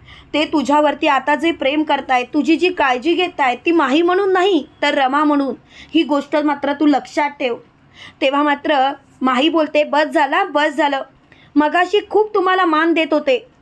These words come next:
पण आता नाही. एक गोष्ट लक्षात ठेवायची, अक्षय फक्त माझा आहे, माझा, आणि तो माझाच आहे." त्यावेळेला कावेरी बोलते, "अशा गोष्टी मागून किंवा हिसकावून कधीच त्या तुझ्या होणार नाहीत.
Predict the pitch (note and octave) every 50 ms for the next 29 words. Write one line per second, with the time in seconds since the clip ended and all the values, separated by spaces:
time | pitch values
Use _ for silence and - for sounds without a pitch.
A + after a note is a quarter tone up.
0 | _ _ _ - C4+ C#4+ D4+ C#4 C4 C4 - D#4+ D#4 D4+ C#4+ C#4+ D#4 D4+ C#4+ -
1 | - - _ _ _ _ - - - - - C#4+ D#4 E4+ C4+ C#4 D4+ D#4 D4+ F4
2 | D#4+ D#4 C#4+ C#4+ - - F4 E4 E4 E4 D#4+ D#4 D4 D4 D4 - - D#4+ F4 C4+
3 | C#4+ - - - - E4 D#4+ - - D4+ C#4+ D#4 - - D4+ D#4+ D#4+ D4+ C#4+ C4
4 | B3+ A#3 A#3+ D4+ D#4 C#4+ C#4+ D4+ D#4 C#4+ C4+ B3+ B3 B3 - D4+ D4 C4+ - -
5 | - - - - - - - B3+ C4+ D4+ D#4+ D#4+ E4 E4 E4+ D#4 C#4+ C4+ B3+ B3+
6 | A#3+ D4 F4 F#4+ F#4+ G4 D#4+ C#4+ D4 D4 - D4+ C#4+ C#4 C#4 D4 D#4 D4 - C4+
7 | B3 A3+ C4 C#4+ D#4+ D4 D4+ D#4 D4 D4 - C4+ C#4+ C#4+ - C4+ B3+ - - D4+
8 | D#4+ D#4 C#4 C#4+ C4+ - - D#4+ D4+ C#4+ C4 B3 B3 A3+ D4+ D4 B3+ A#3+ A3+ -
9 | - - - - - D4 C#4+ D#4+ D#4 D4+ C#4 B3+ - - - D#4 C#4+ C#4+ D4+ D#4
10 | D#4 - C4 A#3+ D4+ D#4+ D#4+ - - D4 D4 D4 D#4 C4 G#3+ C#4 D4 C#4 C#4 C4
11 | C4+ C#4 C#4+ C4 C4+ B3 B3 C4+ D4+ D4